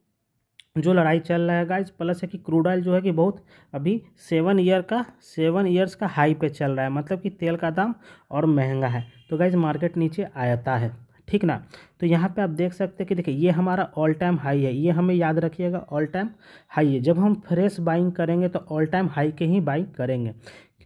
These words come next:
ठीक। उसके बाद यहाँ पे देख सकते हैं गाइस कि यहाँ पे हमारा एक सपोर्ट, दो सपोर्ट, तीन सपोर्ट, हमें इस जगह पे कितना अच्छा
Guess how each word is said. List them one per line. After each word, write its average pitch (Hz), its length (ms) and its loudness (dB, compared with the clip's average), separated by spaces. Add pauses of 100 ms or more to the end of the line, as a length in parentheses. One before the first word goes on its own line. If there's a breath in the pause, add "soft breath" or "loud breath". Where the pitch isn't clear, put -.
(160)
ठीक। 240 260 0 (240 soft breath)
उसके 165 300 -2
बाद 190 100 2
यहाँ 180 220 4
पे 180 140 -4
देख 180 200 -2
सकते 190 300 -4
हैं 185 100 0
गाइस 185 180 0
कि 190 120 -4
यहाँ 175 200 4
पे 180 100 -2
हमारा 175 380 2
एक 175 160 -2
सपोर्ट, 185 400 -2
दो 160 180 0
सपोर्ट, 185 400 -4
तीन 147 260 -2
सपोर्ट, 135 400 -6 (480 loud breath)
हमें 175 260 2
इस 185 260 0
जगह 185 280 0
पे 196 140 -4
कितना 190 360 -2
अच्छा 226 320 -6